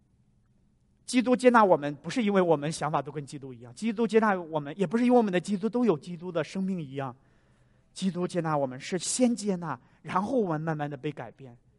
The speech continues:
如果我们都等着对方改变再接纳，你会发现你永远不会接纳。而且当我们真的学习这种接纳的时候，神就得荣耀。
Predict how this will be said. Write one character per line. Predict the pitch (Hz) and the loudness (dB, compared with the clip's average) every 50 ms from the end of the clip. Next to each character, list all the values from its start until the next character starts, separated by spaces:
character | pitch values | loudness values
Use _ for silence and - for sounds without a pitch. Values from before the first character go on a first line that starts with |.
| _ _ _ _ _ _ - | _ _ _ _ _ _ -4
如 | 196 247 | -2 2
果 | 277 262 | 4 4
我 | |
们 | 226 214 | 4 4
都 | 208 247 240 | 4 2 2
等 | - 196 160 | 2 2 -2
着 | 151 165 | -2 -2
对 | - 254 220 | -2 0 0
方 | - 220 214 | 0 0 0
改 | - 180 143 135 | -2 -4 -6 0
变 | 156 302 262 | 2 2 4
再 | 226 - 196 | 6 6 4
接 | 170 - 165 160 | 4 4 0 -2
纳， | 156 151 139 135 | -2 -2 -4 -4
你 | 143 147 | -4 -4
会 | 160 156 | -4 -2
发 | - 160 156 | 0 -2 -2
现 | 156 151 139 135 - _ _ _ _ _ _ _ _ _ _ _ _ _ _ _ _ | -2 -6 -10 -12 -14 _ _ _ _ _ _ _ _ _ _ _ _ _ _ _ _
你 | - - 160 135 | -16 -14 -12 -12
永 | 120 139 151 | -10 -8 -4
远 | 160 151 139 | -4 -4 -4
不 | - 120 | -6 -10
会 | - 139 123 | -16 -16 -16
接 | - - 123 | -14 -16 -18
纳。 | 120 117 107 _ _ _ _ _ _ _ _ _ _ _ _ _ _ _ _ _ _ _ _ _ _ _ _ _ _ _ _ _ _ _ _ _ _ _ _ _ _ _ _ _ _ _ _ _ _ _ _ _ _ _ _ _ _ _ _ _ _ _ _ _ _ _ _ _ _ _ _ _ _ _ _ _ _ _ _ _ _ _ _ _ _ _ - | -18 -20 -20 _ _ _ _ _ _ _ _ _ _ _ _ _ _ _ _ _ _ _ _ _ _ _ _ _ _ _ _ _ _ _ _ _ _ _ _ _ _ _ _ _ _ _ _ _ _ _ _ _ _ _ _ _ _ _ _ _ _ _ _ _ _ _ _ _ _ _ _ _ _ _ _ _ _ _ _ _ _ _ _ _ _ _ 2
而 | 160 190 220 | 4 4 4
且 | - 196 175 165 | 6 4 4 6
当 | - 190 196 196 | 8 8 8 6
我 | 180 | 4
们 | 156 151 156 | 2 0 -2
真 | - 202 196 196 | 2 2 2 4
的 | 202 185 | 2 0
学 | - - 151 156 | 0 -2 -6 -6
习 | 147 160 | -6 -6
这 | 156 160 | -6 -6
种 | 160 147 | -6 -6
接 | 131 131 151 | -6 -6 -6
纳 | 147 147 139 135 | -4 -4 -4 -4
的 | 127 | -6
时 | 123 - - | -8 -12 -12
候， | 123 127 | -12 -12
神 | - - - 127 131 | -12 -12 -16 -14 -10
就 | 143 151 135 | -8 -10 -10
得 | 131 135 131 | -10 -12 -14
荣 | 131 120 117 123 | -14 -14 -16 -18
耀。 | 127 123 120 | -20 -20 -20